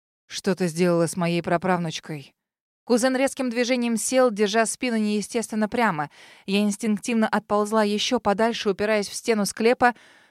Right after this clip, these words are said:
«Пошла вон, самозванка!» Пикнуть не успела, как шею сдавили чьи-то холодные противные пальцы. Выпучив глаза, я пыталась освободиться,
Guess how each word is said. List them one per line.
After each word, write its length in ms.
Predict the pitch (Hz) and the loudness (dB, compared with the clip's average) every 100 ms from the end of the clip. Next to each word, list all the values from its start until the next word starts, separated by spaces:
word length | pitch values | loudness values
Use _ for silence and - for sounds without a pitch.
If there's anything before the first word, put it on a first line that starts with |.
| _ | _
«Пошла 380 | 190 185 226 220 | -4 2 6 6
вон, 240 | 208 262 | 6 2
самозванка!» 840 | 190 190 185 165 208 190 185 180 143 _ _ _ _ _ _ | 2 2 2 6 6 6 2 -6 -8 _ _ _ _ _ _
Пикнуть 380 | 302 - 262 240 | 0 2 -2 2
не 100 | 247 | 2
успела, 420 | 247 - 302 269 | 2 2 4 4
как 200 | 233 - | 4 2
шею 300 | - 285 262 | 0 2 2
сдавили 400 | 220 233 285 269 | 4 4 4 0
чьи-то 360 | - 254 269 | -2 -2 0
холодные 480 | 262 240 240 277 262 | 2 4 4 4 2
противные 480 | 247 269 - 269 269 | 2 2 4 2 2
пальцы. 520 | 294 269 208 - 170 - - - | 4 2 2 -2 -2 -4 -20 -8
Выпучив 440 | 196 247 - 240 226 | 0 0 0 -4 -2
глаза, 320 | 208 214 233 | 2 4 4
я 160 | 254 196 | 2 -2
пыталась 380 | 196 202 208 | 0 0 0
освободиться, 800 | 220 - 208 202 208 285 - 214 | -2 -4 2 2 2 -4 0 0